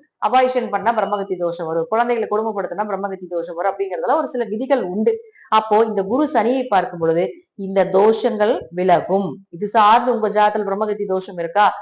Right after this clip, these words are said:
அப்ப இந்த காலகட்டங்களை பரிகாரம் பண்ணி பாருங்களேன், அந்த பிரம்மகத்தி தோஷம் நிச்சயமாக நிவர்த்தியாகும்.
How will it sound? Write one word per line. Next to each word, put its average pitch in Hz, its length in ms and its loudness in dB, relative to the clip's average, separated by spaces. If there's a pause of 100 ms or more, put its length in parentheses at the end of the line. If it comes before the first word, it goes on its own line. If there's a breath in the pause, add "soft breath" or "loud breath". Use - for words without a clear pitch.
(240 loud breath)
அப்ப 208 160 0
இந்த 190 160 -2
காலகட்டங்களை 208 580 4
பரிகாரம் 202 340 -2
பண்ணி 190 180 -6
பாருங்களேன், 180 400 0 (220)
அந்த 180 160 -2
பிரம்மகத்தி 214 480 2
தோஷம் 180 320 -2
நிச்சயமாக 208 560 -2
நிவர்த்தியாகும். 170 680 0